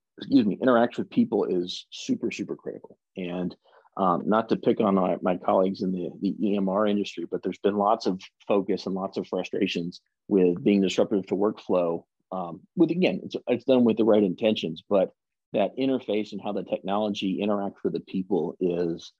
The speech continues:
um, both super important and, at least from our experience, is, is very, very difficult to do just in the, um, the complexities. It's one thing to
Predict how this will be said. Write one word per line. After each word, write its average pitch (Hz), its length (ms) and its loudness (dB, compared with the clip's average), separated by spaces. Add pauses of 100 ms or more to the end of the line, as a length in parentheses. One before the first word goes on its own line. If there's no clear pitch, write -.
(240)
um, 87 380 0 (420)
both 120 320 4
super 170 380 4
important 127 580 4
and, 110 100 2
at 92 120 0
least 120 180 0
from 107 200 -4
our 101 200 0
experience, 98 600 -2
is, 110 220 -6
is 110 140 -2
very, 127 280 2
very 113 180 2
difficult 104 500 -6
to - 80 -6
do 170 140 -10 (160)
just - 240 -4
in 101 120 2
the, 98 220 2 (420)
um, 85 440 -2
the 117 100 -2
complexities. 101 680 0
It's - 160 -6
one 127 160 6
thing 113 220 4
to 95 200 0